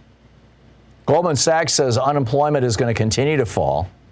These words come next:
I mean, yeah, we had, you know, six point two percent inflation in October, but we're better off, generally speaking. Julian Coronado, president and founder of Macro Policy Perspectives, told the Washington Post,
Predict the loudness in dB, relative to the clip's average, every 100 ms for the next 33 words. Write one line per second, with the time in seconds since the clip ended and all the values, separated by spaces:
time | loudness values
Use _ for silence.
0 | -20 -20 -20 -20 -20 -20 -20 -20 -20 -20
1 | -20 -20 -20 -20 -20 -20 -20 -20 -6 -2
2 | 2 2 2 2 2 2 2 0 0 0
3 | 2 0 -2 0 0 0 0 0 0 0
4 | 0 2 0 0 0 0 0 0 0 2
5 | 0 0 -6 -18 -20 -20 -20 -20 -20 -20
6 | -20 -20 -20 -20 -2 0 2 -2 -8 -20
7 | -20 -20 0 2 4 2 2 2 0 -2
8 | -8 -20 -20 -20 -20 -20 -20 -20 -20 -20
9 | -4 0 2 2 0 0 0 -2 -2 -4
10 | -4 -6 -8 -20 -20 -20 -20 -20 -6 0
11 | 2 2 2 0 0 0 2 2 2 0
12 | 0 0 0 0 -2 0 2 2 0 0
13 | 0 -2 -2 0 0 0 -2 -4 -2 -2
14 | -2 -4 -2 -2 0 0 -2 -2 -4 0
15 | 0 -2